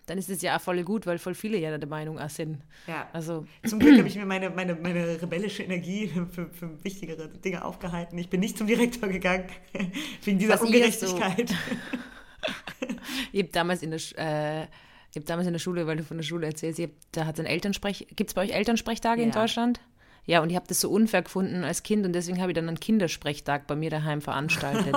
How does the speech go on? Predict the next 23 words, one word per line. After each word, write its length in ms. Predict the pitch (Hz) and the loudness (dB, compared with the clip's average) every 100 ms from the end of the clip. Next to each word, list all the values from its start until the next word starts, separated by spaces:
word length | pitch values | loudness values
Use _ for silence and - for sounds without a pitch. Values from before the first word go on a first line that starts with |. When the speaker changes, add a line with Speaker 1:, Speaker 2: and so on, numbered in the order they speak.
| 277 | 4
Speaker 2:
<laughs> 60 | |
Oh 140 | 294 294 247 - | 4 2 -4 -4
Speaker 1:
wo 80 | 170 | 2
man 140 | 180 170 | 4 4
Speaker 2:
Gott. 20 | |
Speaker 1:
dann, 260 | 160 165 - | 2 0 -2
äh, 260 | 156 151 - - | -2 -2 -4 -2
abgestimmt 640 | 165 - 190 - 185 180 | -2 0 -2 0 0 0
haben, 320 | 170 160 165 160 | 0 0 0 -4
ob 140 | 156 | -4
man 100 | 160 | -2
die 60 | 165 | -4
Lehrerin 480 | 165 165 165 160 156 | -2 -4 -4 -2 0
mögen 280 | 156 160 | 0 0
oder 160 | 151 147 | -2 -2
nicht 240 | 151 156 | -2 -2
da. 140 | - - | -4 -4
Speaker 2:
<laughs> 40 | - - - 427 415 453 - 415 - - - - - - - - _ _ - 320 226 214 135 - - - | -6 -2 6 8 8 4 4 -2 -2 -8 -8 -12 -12 -14 -20 -20 _ _ -12 2 6 6 6 -4 -8 -2
Speaker 1:
Und 120 | 196 | 0
es 100 | 185 | 2
war 100 | 170 | 2
irgendwie 180 | 190 202 | 4 2
so, 300 | - 156 | 0 -2